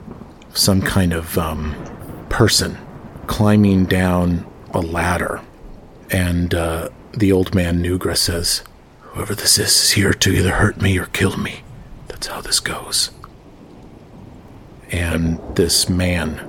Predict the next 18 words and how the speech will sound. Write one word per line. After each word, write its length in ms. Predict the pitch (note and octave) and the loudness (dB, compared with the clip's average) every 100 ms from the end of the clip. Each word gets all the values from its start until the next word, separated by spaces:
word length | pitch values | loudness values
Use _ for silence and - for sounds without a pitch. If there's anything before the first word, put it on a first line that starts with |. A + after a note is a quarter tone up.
| - - - - - - - - - - | -16 -18 -18 -16 -16 -20 -20 -20 -14 -4
um, 480 | F2 D#2+ D#2+ D#2+ - - - - - - | -2 -2 -6 -6 -10 -16 -20 -20 -20 -8
walks 440 | G2+ F#2 F2+ - - | 2 2 2 -2 0
down 520 | G2+ F2+ E2+ E2 E2 - | 2 2 0 -2 -4 0
into 580 | G2 F#2+ F#2 - G2 | 4 4 4 2 0
the, 380 | F2 F2 E2 D#2 - - - - | 2 0 -2 -4 -10 -20 -20 -6
this 380 | C#3 E2 - - | -2 0 0 -2
subterranean 880 | - - F#2+ F#2+ - F#2 F2+ F2 E2 | 0 2 2 2 2 4 4 2 -2
cave 640 | - - F2+ E2 - - - - - - | -4 -2 0 0 -2 -6 -10 -16 -20 -2
and 340 | G#2+ F#2 F2 E2 | 2 4 2 2
stands 920 | - - G2 G2 F#2 F#2 F2 - - - - | 2 2 2 4 4 4 4 2 0 -6 0
before, 720 | F2+ - A2 G2 F#2+ F2 E2+ - - - | 0 4 6 6 6 4 0 -8 -20 -6
um, 540 | G2 F2+ E2 E2 E2 - | 0 2 2 2 0 2
Nugra 560 | A#2 G#2 A2 G#2 F2 D#2+ - | 4 6 8 6 4 0 0
with, 340 | F#2 - - - | 0 0 -6 2
like, 280 | F#3 - - - - D3 G#3 - - | 2 0 -14 -18 -14 -12 -12 -12 -8
kind 220 | - D#3 | 0 2
of 100 | F3+ | 4
a 320 | G#2 F2 E2+ | 4 4 0